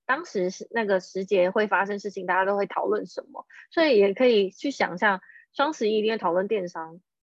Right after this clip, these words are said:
大战啊，或者是折扣啊、团购啊，类似这样的主题。你现在在讨论这个，可能就比较没有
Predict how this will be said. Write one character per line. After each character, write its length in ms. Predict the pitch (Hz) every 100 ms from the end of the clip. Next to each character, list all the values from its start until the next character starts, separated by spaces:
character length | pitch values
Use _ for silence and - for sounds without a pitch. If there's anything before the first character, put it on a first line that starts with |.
| -
大 200 | 208 175
战 200 | 190 170
啊， 240 | 160 170
或 140 | 190
者 40 | 185
是 220 | 208 196
折 220 | 202 196
扣 200 | - 226
啊、 320 | 190 180 170 185
团 220 | 196 185
购 160 | 220
啊， 320 | 196 170 165 175
类 140 | 196
似 60 | 185
这 80 |
样 100 | 180
的 60 | 170
主 120 | -
题。 220 | - - _ _ -
你 100 | 196
现 100 | 285
在 60 |
在 80 | 320
讨 220 | 311 170
论 160 | 190 208
这 80 | 208
个， 120 | 175
可 120 | 190
能 100 | 165
就 100 | 208
比 140 | 208
较 140 | 180 185
没 100 | 175
有 260 | 170 156